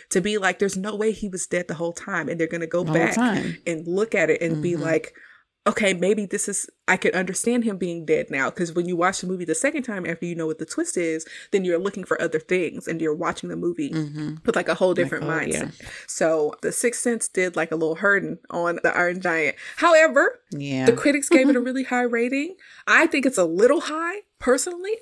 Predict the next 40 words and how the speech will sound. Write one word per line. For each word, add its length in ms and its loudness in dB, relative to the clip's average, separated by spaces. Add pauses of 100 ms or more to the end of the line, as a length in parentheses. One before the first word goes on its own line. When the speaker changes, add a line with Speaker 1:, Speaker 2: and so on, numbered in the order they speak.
Speaker 1:
I 80 2
really 260 0
do 160 0
enjoy 380 -2
this 200 -6
movie, 400 -6 (240)
but 120 -2
because 400 0
it's 160 -10
darker 720 4
Speaker 2:
Mm-hmm. 80 -16 (320)
Speaker 1:
than 120 4
a 60 0
lot 160 -2
of 60 -2
other 180 2
movies 420 -6
and 120 -10
has, 320 -4
like, 140 -6
a, 180 -2
a 100 -2
more 260 -4
kind 240 -8
of 180 -6
darker 540 -2 (140)
theme, 560 -8 (480)
I 140 4
would 120 2
Speaker 2:
Mm-hmm. 40 -8
Speaker 1:
give 100 0
it 120 0
more 160 -6
like 220 -6
an 180 -2
eighty-eight, 920 -6 (160)
just 180 2
because 180 0
I 80 0
question, 640 -4